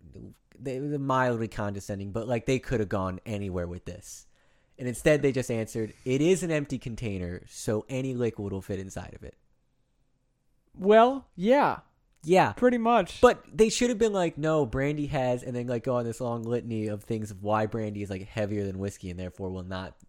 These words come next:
Speaker 1: work in this bottle.
Speaker 2: Due to the viscosity and the P H of brandy, it actually will just melt entirely through the decanter, so I would not recommend using it
Speaker 1: <laughs>
Speaker 2: for brandy. Whiskey alone, not bourbon.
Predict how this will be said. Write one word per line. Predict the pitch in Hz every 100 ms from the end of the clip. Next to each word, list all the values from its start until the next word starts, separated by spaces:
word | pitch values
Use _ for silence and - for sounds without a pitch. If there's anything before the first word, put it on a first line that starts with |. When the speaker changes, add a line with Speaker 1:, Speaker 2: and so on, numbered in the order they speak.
| -
Speaker 1:
work | 104 98 -
in | 95
this | 90 -
bottle. | 76 78 - - - 165
Speaker 2:
Due | 160 240 240
to | 254
the | 196
viscosity | 175 - 196 180 185 - 165 151
and | 131
the | 123
P | - 151
H | 139 -
of | 123
brandy, | 127 123 123 127 -
it | 147 -
actually | 170 180 - 165
will | 156
just | 156 156
melt | 156 170 160
entirely | 160 156 185 190 185
through | - 190 202
the | 175
decanter, | 160 156 151 143
so | 156
I | - 202
would | 208
not | 190 226 226
recommend | 208 196 180 185 208
using | 185 160 147 139
it | 135 302 - -
Speaker 1:
<laughs> | _ -
Speaker 2:
for | 165
brandy. | 143 165 165 165 - 156
Whiskey | 156 220 - 240 240
alone, | 190 175 202 180 139 151 - _ _ _ _ _ _ _ -
not | 156 196 208
bourbon. | 208 190 175 185